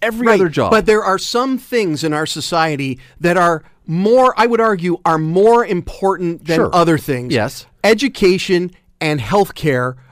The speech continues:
Speaker 2: are the two things that are
Speaker 1: But there are good doctors
Speaker 2: are
Speaker 1: and bad
Speaker 2: I
Speaker 1: doctors.
Speaker 2: know, that's my point. My point is that we, we've, we, on both sides, healthcare and education,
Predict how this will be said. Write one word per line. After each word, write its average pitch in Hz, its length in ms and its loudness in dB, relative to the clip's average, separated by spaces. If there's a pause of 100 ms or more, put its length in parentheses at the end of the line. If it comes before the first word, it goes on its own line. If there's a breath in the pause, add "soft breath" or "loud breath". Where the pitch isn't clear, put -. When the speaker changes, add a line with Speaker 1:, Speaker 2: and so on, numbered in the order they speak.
(160 soft breath)
Speaker 2:
are 151 100 2
the 147 100 -2
two 190 280 -4
things 151 460 -4
that 139 180 -2
are 131 240 -4
Speaker 1:
But 160 100 -6
there 175 140 2
are 170 80 0
good 165 180 -2
doctors 165 400 0
Speaker 2:
are 180 40 -4
Speaker 1:
and 170 60 -4
bad 220 220 -4
Speaker 2:
I 226 80 4
Speaker 1:
doctors. 240 180 4
Speaker 2:
know, 269 60 6
that's 226 240 2
my 208 140 2
point. 196 320 -6
My 202 100 -2
point 226 300 -2
is 175 160 -2
that 156 280 -2 (440 soft breath)
we, 180 240 -8
we've, 180 480 -8
we, 165 320 -12 (180)
on 180 200 0
both 240 300 0
sides, 117 540 -10 (260)
healthcare 180 640 -2
and 196 400 -2 (100)
education, 160 640 -6